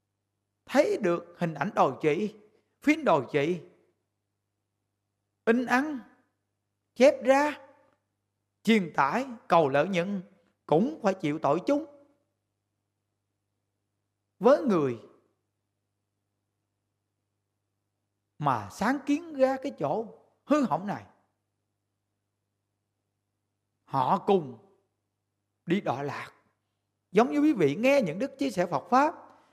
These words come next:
đem Phật Pháp hướng dẫn cho người khác thì là nhân tốt, gặp được quả tốt. Còn nếu quý vị gặp một chiếc đĩa sét, hình ảnh sét,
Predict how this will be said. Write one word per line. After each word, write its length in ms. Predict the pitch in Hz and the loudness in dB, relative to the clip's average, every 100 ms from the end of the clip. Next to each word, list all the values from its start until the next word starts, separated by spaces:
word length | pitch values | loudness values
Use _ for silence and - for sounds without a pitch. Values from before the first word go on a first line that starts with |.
| _ 220 | _ 2
đem 240 | 285 262 | 2 2
Phật 180 | 156 - | -4 -2
Pháp 260 | 254 302 320 - - _ _ | 2 2 0 -6 -20 _ _
hướng 200 | 277 339 | -4 -2
dẫn 160 | 202 226 | -2 -2
cho 60 | 285 | -4
người 200 | 190 120 | -4 -4
khác 320 | - 277 320 - - _ _ _ | 2 2 2 -6 -20 _ _ _
thì 200 | 180 170 | 4 6
là 340 | 143 127 104 170 | 4 0 -2 -2
nhân 220 | 254 277 | -2 2
tốt, 520 | 294 311 339 - - - | 8 8 6 -2 -8 2
gặp 180 | 190 190 | 2 2
được 120 | 160 | 0
quả 180 | 156 180 285 | 2 2 6
tốt. 360 | 311 302 - - _ _ _ _ _ _ _ - | 6 6 -2 -20 _ _ _ _ _ _ _ 2
Còn 220 | 151 123 | 2 4
nếu 140 | 190 302 | 2 2
quý 120 | 330 | 0
vị 280 | 185 151 160 | 2 0 0
gặp 280 | 165 - 165 | 0 0 2
một 400 | 151 156 - - _ _ _ _ _ _ _ _ _ _ _ _ _ _ _ _ _ _ _ _ _ _ _ _ _ _ _ _ _ | 0 0 -4 -20 _ _ _ _ _ _ _ _ _ _ _ _ _ _ _ _ _ _ _ _ _ _ _ _ _ _ _ _ _
chiếc 160 | 302 320 | -2 0
đĩa 140 | 170 | 0
sét, 320 | 202 277 320 320 - _ _ _ - | 0 0 0 -2 -20 _ _ _ -6
hình 220 | 170 147 | -4 -4
ảnh 220 | 135 190 | -8 -8
sét, 300 | - 285 | 0 2